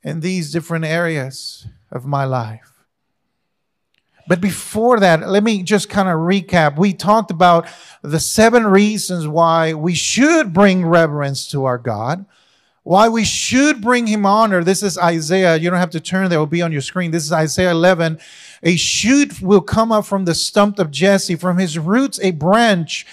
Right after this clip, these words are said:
will bear fruit," speaking about Jesus. "And the Spirit of the Lord," the first one, "will rest on him.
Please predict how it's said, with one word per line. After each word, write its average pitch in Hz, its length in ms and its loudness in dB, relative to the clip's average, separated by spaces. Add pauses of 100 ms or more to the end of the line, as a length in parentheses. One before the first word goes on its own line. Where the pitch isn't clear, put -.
(160)
will 170 140 2
bear 185 260 4
fruit," 226 320 -2
speaking 175 360 -4
about 170 300 2
Jesus. 165 680 -4 (360)
"And 226 200 2
the 220 100 4
Spirit 302 500 0
of 247 200 2
the 240 100 6
Lord," 226 640 2
the 170 140 0
first 180 340 0
one, 175 180 -2
"will 180 120 2
rest 202 420 2
on 170 120 -4
him. 139 280 -6